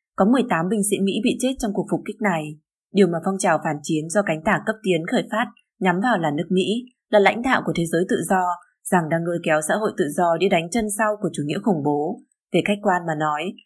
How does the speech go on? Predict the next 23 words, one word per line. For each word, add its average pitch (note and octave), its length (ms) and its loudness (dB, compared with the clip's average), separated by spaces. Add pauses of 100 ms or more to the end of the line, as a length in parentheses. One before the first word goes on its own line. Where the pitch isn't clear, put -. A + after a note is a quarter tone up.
(120)
họ, G3+ 260 0 (200)
cánh E3+ 240 -2
tả, F3 260 0 (280)
đã D3+ 140 6
trở A3 160 4
thành D#3 180 -2
nội D#3+ 200 -2
ứng F3 220 0
của A#3+ 80 -2
các A3+ 200 -2
phần G3 180 2
tử D3+ 200 0
khủng D3+ 180 -4
bố. C#3+ 360 -4 (640)
Tháng D#3 140 0
hai F#3 240 -4
năm F3+ 180 -4
hai F3+ 120 -6
nghìn E3+ 200 -6
không D#3+ 180 -4
trăm E3+ 160 -4
linh E3+ 180 -6
ba, E3+ 300 0